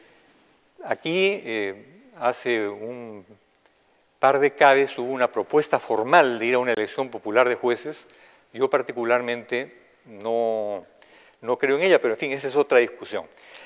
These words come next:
Lo que simplemente quiero men-, mencionar es que hoy día el juez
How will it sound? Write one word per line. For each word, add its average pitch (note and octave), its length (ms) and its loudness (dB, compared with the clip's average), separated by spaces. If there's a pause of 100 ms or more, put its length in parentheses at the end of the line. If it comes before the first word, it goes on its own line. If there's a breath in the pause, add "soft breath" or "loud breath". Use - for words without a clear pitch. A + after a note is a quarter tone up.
(160 loud breath)
Lo C3+ 100 2
que - 80 0
simplemente G#3+ 540 2
quiero F#3 240 4
men-, E3 240 -6
mencionar D3 680 0 (560 soft breath)
es F#3+ 300 2
que - 640 -2 (160)
hoy A3+ 260 8
día A3 480 -2 (580)
el A#2+ 160 -4
juez - 600 2